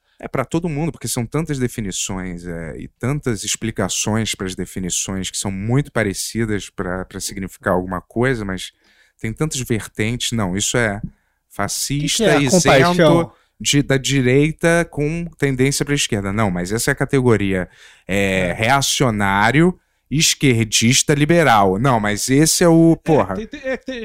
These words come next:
Speaker 3: tem,
Speaker 1: Caralho,
Speaker 3: tem, é que
Speaker 1: cara.
Speaker 3: tem muitas matizes, né? Tem muita variação das coisas, né? Dentro da,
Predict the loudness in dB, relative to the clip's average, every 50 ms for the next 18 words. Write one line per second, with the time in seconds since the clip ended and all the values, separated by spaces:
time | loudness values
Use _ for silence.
0 | -10 -8 -6 -4 -2 0 0 2 2 2 2 0 0 -2 -2 -2 -2 -2 0 0
1 | -2 -2 -2 -4 -4 -4 0 -2 -2 -2 -4 -6 -6 -4 -4 -4 -4 -6 -8 -8
2 | -8 -10 -10 -10 -10 -12 -12 -12 -12 -10 -10 -10 -10 -12 -12 -10 -10 -8 -8 -6
3 | -6 -6 -8 -8 -8 -8 -6 -6 -6 -8 -10 -12 -12 -16 _ -10 -8 -8 -8 -10
4 | -12 -12 -6 _ -2 -2 -2 -4 -6 -6 -6 -6 -8